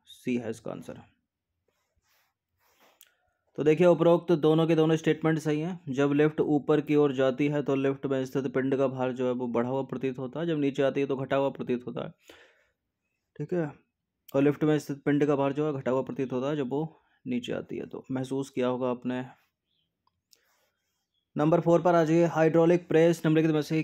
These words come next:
किस नियम पर कार्य करता है? हाइड्रोलिक प्रेस हो गई, हाइड्रोलिक ब्रेक हो गए, ये सब पास्कल के नियम पर काम करते हैं। तो हाइड्रोलिक प्रेस हो गया, हाइड्रोलिक ब्रेक हो गया, हाइड्रोलिक लिफ्ट, ये सब के सब पास्कल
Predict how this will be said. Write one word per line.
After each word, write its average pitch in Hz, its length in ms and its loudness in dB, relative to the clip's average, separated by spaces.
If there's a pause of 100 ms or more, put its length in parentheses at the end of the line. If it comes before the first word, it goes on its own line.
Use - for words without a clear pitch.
(140)
किस 165 240 2
नियम 156 280 2
पर 151 180 0
कार्य 147 260 2
करता 147 300 -2
है? 156 220 -10 (760)
हाइड्रोलिक 147 520 2
प्रेस 156 340 4
हो 143 140 2
गई, 143 200 4
हाइड्रोलिक 139 600 2
ब्रेक 147 340 4
हो 139 140 0
गए, 135 240 0
ये 131 220 -4
सब 139 300 -4 (240)
पास्कल 135 420 0
के 147 160 -2
नियम 143 240 -2
पर 143 120 -4
काम 139 220 -6
करते 139 260 -10
हैं। 139 220 -14 (1040)
तो 135 60 -2
हाइड्रोलिक 147 720 2
प्रेस 151 540 2
हो 143 120 2
गया, 143 180 2
हाइड्रोलिक 135 500 0
ब्रेक 139 240 4
हो 135 160 -2
गया, 139 160 0
हाइड्रोलिक 131 500 -2
लिफ्ट, 135 280 -4
ये 131 140 -2
सब 127 220 -6
के 135 140 -4
सब 131 260 -10 (100)
पास्कल 139 520 -4